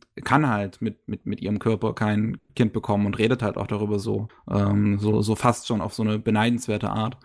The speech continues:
weil sie halt, äh, weiblich gecodet ist, aber halt, ähm, trotzdem kein Kind bekommen kann. Ähm, und, ähm, im Prinzip halt auch in diese weibliche Rolle reingezwungen wurde von Anfang an von den Forschern.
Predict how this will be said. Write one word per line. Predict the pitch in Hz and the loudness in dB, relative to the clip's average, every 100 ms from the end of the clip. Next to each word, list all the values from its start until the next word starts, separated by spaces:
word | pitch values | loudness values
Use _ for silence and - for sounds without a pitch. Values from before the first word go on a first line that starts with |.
| - - - | -20 -14 0
weil | 104 | 2
sie | 104 107 | 4 2
halt, | 104 104 - | 2 0 -4
äh, | 101 107 | -2 2
weiblich | 104 - 110 | 2 0 -6
gecodet | 110 - 117 117 117 | -4 2 2 2 0
ist, | 113 - | -6 -6
aber | - 104 101 | -4 -2 0
halt, | 101 104 95 - | 0 -2 -6 -4
ähm, | 110 104 101 | 0 0 0
trotzdem | 117 - 117 | -2 0 -2
kein | 107 101 | 0 2
Kind | 117 | 0
bekommen | 117 - 104 | 0 -2 -2
kann. | - 101 107 _ - - - - - | -2 -2 -4 _ -20 -20 -20 -18 0
Ähm, | 117 110 110 107 104 | 2 4 4 2 0
und, | - 110 107 107 104 104 104 107 - - - | 2 2 4 4 2 2 2 0 -6 -10 -4
ähm, | 104 104 104 - - | 0 0 0 -4 -4
im | 107 | -4
Prinzip | - - - 120 | -4 -4 0 0
halt | 117 104 | 0 0
auch | 107 127 | 0 2
in | |
diese | 110 107 | 0 0
weibliche | 98 107 110 117 | 0 0 -2 0
Rolle | 110 110 107 | 2 0 0
reingezwungen | 107 120 127 127 131 120 | 0 0 0 0 2 2
wurde | 123 131 | 0 0
von | 131 | 0
Anfang | 113 147 110 | 2 0 2
an | 135 | 0
von | 135 131 | 2 2
den | 127 | 2
Forschern. | 139 131 143 131 131 131 | 0 0 2 2 0 -4